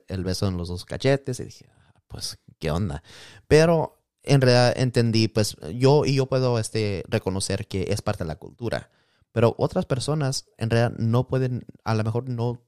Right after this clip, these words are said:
tienen ese, am, esa habilidad de entender y comprender lo que está sucediendo en esta situación.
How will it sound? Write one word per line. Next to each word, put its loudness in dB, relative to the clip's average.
tienen -2
ese, -6
am, -2
esa 0
habilidad 0
de -4
entender -2
y -6
comprender -4
lo -4
que -8
está -6
sucediendo -4
en -4
esta -6
situación. -6